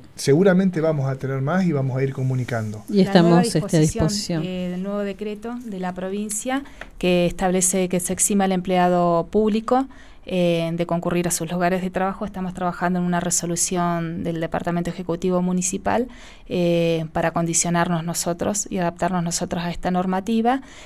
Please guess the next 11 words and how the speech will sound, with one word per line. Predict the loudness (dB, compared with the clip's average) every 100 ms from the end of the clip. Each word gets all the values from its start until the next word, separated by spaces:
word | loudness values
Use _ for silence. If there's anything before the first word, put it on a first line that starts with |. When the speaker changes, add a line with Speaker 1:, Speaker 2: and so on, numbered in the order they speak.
| -10
Speaker 3:
y | -2 2
garantizar | 4 4 0 0 2 2
los | 2
servicios | 0 0 2 2 2 4 2 2
básicos | 2 2 2 0 0
esenciales, | -2 2 4 6 6 6 0 -2
porque | -6 -6
se | -8
tienen | -6 -2 -2
que | -2
cumplir, | 0 2 4 2 2